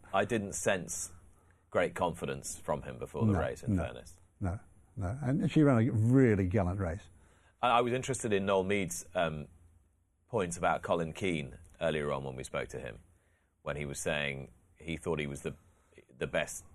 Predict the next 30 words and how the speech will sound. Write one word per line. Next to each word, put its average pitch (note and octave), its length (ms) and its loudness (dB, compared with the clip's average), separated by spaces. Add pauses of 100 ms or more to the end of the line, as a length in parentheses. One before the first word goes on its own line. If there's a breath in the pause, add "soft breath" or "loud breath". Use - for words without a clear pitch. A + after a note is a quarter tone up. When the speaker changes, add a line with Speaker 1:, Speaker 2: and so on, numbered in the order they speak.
(140)
Speaker 1:
since - 320 -4
Canaan, D#2 420 -4
and C2+ 80 -8
he D2+ 100 -4
was D2+ 100 -4
always, E2 260 0 (260)
almost F2 320 0
putting D#2 200 -2
him D2 80 -4
up D#2+ 160 -4
there C#2+ 320 -2 (800)
alongside D#2+ 520 0
and D#2 100 -4
almost C#2+ 260 -2
Speaker 2:
He - 60 -8
Speaker 1:
above. - 180 4
Speaker 2:
dare, A2 200 6
he A2+ 120 4
dare A2 220 4
not. F#2+ 200 0 (680 soft breath)
He A2 80 0
dare A#2 140 6
Speaker 1:
I A2+ 40 6
Speaker 2:
not A2 100 4
Speaker 1:
mean, C#3+ 60 0
Speaker 2:
put A2+ 100 4
him G#2+ 100 4
past G2+ 280 2
him. E2 120 -8 (600 loud breath)
Speaker 1:
uh, B2 260 2